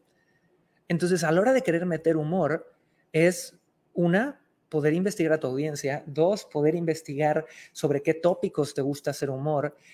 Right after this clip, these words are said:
y tres, poder tener algo de metodología de, "A ver, aquí se me ocurre este chiste", e insertar este chiste. Un tip para todos los que dan conferencias, talleres y demás, yo solía hacer esto al principio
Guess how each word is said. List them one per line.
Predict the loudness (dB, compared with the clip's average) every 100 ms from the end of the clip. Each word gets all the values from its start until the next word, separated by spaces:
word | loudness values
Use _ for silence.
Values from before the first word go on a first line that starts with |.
| -10
y | -4 -2
tres, | 2 2 2 -4
poder | -10 -2 2 4 2 -2 -6
tener | -6 -4 -2 -2 -2
algo | -2 0 0 0
de | -2
metodología | -4 -2 0 0 -2 -8 -4 -2 0
de, | 0 -2
"A | 2
ver, | 2 2 0 -6 _ _
aquí | -8 -6 -4
se | -4
me |
ocurre | -4 -6
este | -6 -8
chiste", | -8 -6 -6 -10 -16 _ -8
e |
insertar | -6 -4 -6 -2 -2
este | -2 -4
chiste. | -12 -12 -16 -18 _ _ _ -6
Un | -4 0
tip | 0 0
para | 2 2
todos | 4 0
los | 0
que | -4
dan | -4
conferencias, | -4 -4 -4 -4 -4 -4 -6
talleres | -4 -2 0
y | -2
demás, | 0 0 0 -6 -20 -20 -20 -4
yo | 4 6 4 0 -10 -8
solía | -6 -4 -2 0 2 2 2 0
hacer | -4 -4 -4
esto | -4 -4
al | -4
principio | -4 -4 -2 -2 -2 -4